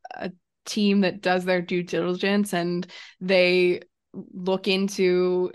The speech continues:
their own players and, and players. Like, they would consider, you know, they would definitely consider him the way that they've considered, you know, previous free agents that obviously have ultimately l-, departed, but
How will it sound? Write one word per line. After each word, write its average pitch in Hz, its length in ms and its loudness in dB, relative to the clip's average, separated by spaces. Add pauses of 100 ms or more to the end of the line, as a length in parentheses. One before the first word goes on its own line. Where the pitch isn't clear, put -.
(100)
their 185 400 0
own 226 200 2
players 220 380 2
and, 180 160 -2
and 175 180 -6
players. 190 380 0
Like, 180 160 -2
they 190 140 2
would 196 200 -2
consider, 185 680 0 (1080)
you 220 160 2
know, - 160 -2 (600)
they 214 140 2
would 196 200 -4
definitely 233 360 2
consider 202 380 0
him 196 140 2
the 185 100 0
way 185 120 0
that 180 140 -4
they've 185 120 -2
considered, 185 500 -2 (140)
you 185 120 -2
know, 185 60 -8
previous 190 680 0
free 196 260 -2
agents 185 380 0
that 180 240 -2 (140)
obviously 208 320 2
have 190 120 0
ultimately 185 460 -2
l-, 175 220 -4
departed, 202 640 0
but 180 320 2